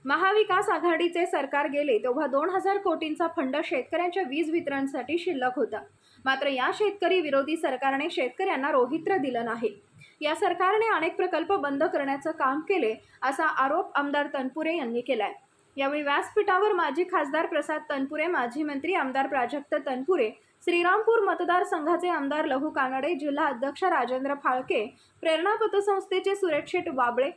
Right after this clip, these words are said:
नगरचे शिवसेना प्रमुख शशिकांत गाडे, वाबळेश्वर दूध संघाचे माजी अध्यक्ष रावसाहेब मस्के, दादाभाऊ कळमकर,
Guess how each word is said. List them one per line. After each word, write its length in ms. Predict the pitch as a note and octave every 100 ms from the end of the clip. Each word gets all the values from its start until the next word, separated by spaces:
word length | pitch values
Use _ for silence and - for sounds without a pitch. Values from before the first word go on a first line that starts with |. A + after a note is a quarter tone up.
| _ _
नगरचे 440 | C#4+ D4+ G4 G4+ G#4+
शिवसेना 480 | G#4 F4+ F4+ F4+ F#4
प्रमुख 340 | F#4 E4+ F4+
शशिकांत 480 | F4 C#4+ D4+ C#4 C#4+
गाडे, 360 | D4+ C#4 A3+ C#4
वाबळेश्वर 680 | D4 A3+ G3+ C#4+ E4+ G#4 G4+
दूध 200 | C4+ E4+
संघाचे 500 | F#4+ E4+ E4+ E4+ E4+
माजी 360 | E4 B3 C4+ E4 - _
अध्यक्ष 420 | C#4+ B3+ D4 F4 G#4
रावसाहेब 560 | G4 C#4+ C#4+ D#4 C#4+
मस्के, 380 | C#4 C4+ - C4+
दादाभाऊ 500 | A#3 B3 C4 C4+ D#4
कळमकर, 480 | D4 B3+ B3 C4+ C#4+